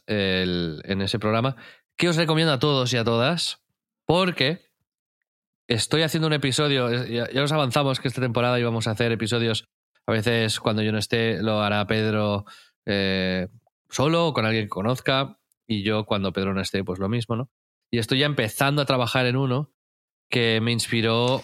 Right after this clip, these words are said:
un, un, un episodio que escuché precisamente ahí en Miami mientras cenaba,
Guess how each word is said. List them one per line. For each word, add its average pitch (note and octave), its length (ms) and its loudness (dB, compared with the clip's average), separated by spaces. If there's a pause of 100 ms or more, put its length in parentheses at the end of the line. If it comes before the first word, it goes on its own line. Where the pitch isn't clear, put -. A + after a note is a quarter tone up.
un, A#2+ 420 0
un, G#2+ 640 0
un A#2+ 140 0
episodio B2 300 0
que B2+ 80 0
escuché B2 360 0
precisamente B2 500 0
ahí B2+ 120 2
en D#3 60 0
Miami B2 280 2
mientras G#2+ 260 -2
cenaba, A#2 460 0